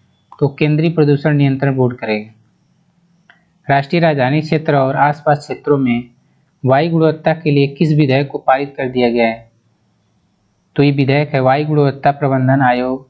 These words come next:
अधिनियम ट्वेंटी ट्वेंटी वन। सीमा सड़क संगठन यानी बीआरओ ने कहाँ पर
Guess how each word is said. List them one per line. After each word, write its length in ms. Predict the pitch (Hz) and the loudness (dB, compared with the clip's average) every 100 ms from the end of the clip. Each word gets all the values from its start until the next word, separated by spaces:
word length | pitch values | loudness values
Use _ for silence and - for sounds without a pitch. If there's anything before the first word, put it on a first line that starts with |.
| - | -4
अधिनियम 480 | 120 120 120 120 123 | -2 0 0 0 -2
ट्वेंटी 320 | 135 131 135 | -2 -4 -2
ट्वेंटी 320 | 151 131 127 | -2 -2 0
वन। 200 | 123 117 117 _ _ _ _ _ _ _ _ _ - _ _ _ _ _ _ _ _ - | 0 -2 -6 _ _ _ _ _ _ _ _ _ -20 _ _ _ _ _ _ _ _ -20
सीमा 440 | - - 170 196 | -4 0 4 2
सड़क 520 | - - 175 180 180 | 0 -4 -2 -2 -4
संगठन 480 | - 160 156 156 165 | -2 0 0 2 2
यानी 200 | 160 156 | 2 2
बीआरओ 440 | 147 160 151 156 165 | 2 4 4 2 0
ने 220 | 147 135 135 | 0 -2 -2
कहाँ 200 | 131 143 - | -2 -2 0
पर 340 | 131 131 - | 0 0 -6